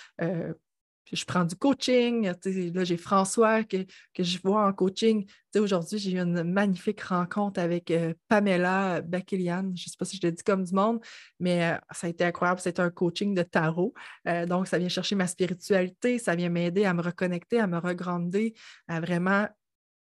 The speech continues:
être capable de, de, de faire sortir le meilleur de moi. Euh,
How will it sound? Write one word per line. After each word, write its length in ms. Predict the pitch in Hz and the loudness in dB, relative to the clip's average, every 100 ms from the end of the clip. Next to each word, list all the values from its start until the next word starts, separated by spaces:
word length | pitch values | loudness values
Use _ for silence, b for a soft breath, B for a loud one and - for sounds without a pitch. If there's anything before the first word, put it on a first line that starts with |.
| _ _ - | _ _ 0
être 220 | 190 185 | 0 2
capable 500 | 190 175 190 190 165 | 0 2 2 4 0
de, 80 | - | 0
de, 100 | - - | -8 -6
de 240 | 175 160 156 _ _ _ _ _ - | -4 -4 -8 _ _ _ _ _ 0
faire 160 | 180 | 0
sortir 340 | 170 170 - 196 | 2 -2 0 0
le 120 | 180 | 0
meilleur 340 | 170 175 180 | 0 0 -2
de 140 | 185 175 | 0 0
moi. 360 | 170 175 180 - B B - | 0 0 0 -4 B B -8
Euh, 460 | 170 165 170 170 160 | -4 -2 -2 -2 -4